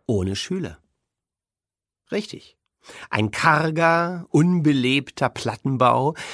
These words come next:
in dem orientierungslose Lehrkörper uninspiriert Kaffee trinken und rauchen.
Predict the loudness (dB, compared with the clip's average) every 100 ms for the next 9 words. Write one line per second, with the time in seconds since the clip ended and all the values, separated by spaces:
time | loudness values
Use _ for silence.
0 | -14 0 4 4 4 2 0 2 0 -2
1 | -2 -2 0 0 -2 0 0 2 0 0
2 | 0 0 -2 -2 0 0 0 -2 0 -2
3 | 0 0 2 2 0 -2 -4 -2 0 -2
4 | -4 -6 -6 -4 -6 -6 -6 -6 -6 -8
5 | -6 -4 -6 -4 -4 -4 -8